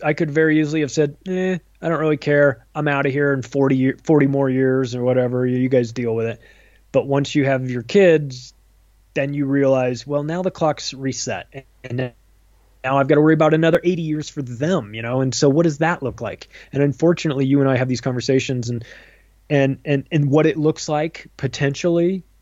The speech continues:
is, um, is really dystopian and horrible, but it's not set in stone yet. At least I don't think it is. We could have some conversations about the whole time continuum.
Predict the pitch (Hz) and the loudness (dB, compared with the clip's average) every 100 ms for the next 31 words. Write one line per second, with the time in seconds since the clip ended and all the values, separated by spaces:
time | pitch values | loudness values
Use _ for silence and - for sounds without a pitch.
0 | _ _ _ _ _ - 143 143 139 127 | _ _ _ _ _ -2 2 2 2 -2
1 | 113 - - - 131 127 123 123 123 123 | -6 -8 -10 -4 -2 0 0 -2 -4 -8
2 | - - 139 127 147 156 139 135 - 156 | -10 -4 -2 4 6 6 4 0 0 0
3 | 135 95 104 _ 135 113 156 170 120 - | -2 -10 -16 _ -10 0 2 2 0 -8
4 | - - _ - 160 120 113 _ _ _ | -18 -20 _ 0 0 0 -6 _ _ _
5 | _ _ _ _ _ _ - 120 147 135 | _ _ _ _ _ _ -18 -10 -6 -6
6 | - 143 127 - 143 131 120 117 98 - | -4 -4 -4 -4 -2 -2 -4 -6 -8 -12
7 | _ _ 131 160 - 151 117 - 123 113 | _ _ -4 -2 0 -2 -2 -6 -6 -4
8 | 95 90 - - _ - 151 135 131 113 | -6 -8 -12 -16 _ 0 2 4 2 0
9 | 123 110 - 135 120 113 120 110 123 120 | -4 -4 -2 -2 -2 -2 -2 -2 -2 0
10 | 131 - 117 123 123 139 123 127 139 127 | 0 2 0 0 -2 -4 -4 -4 -4 -2
11 | 147 139 139 139 | 0 2 2 0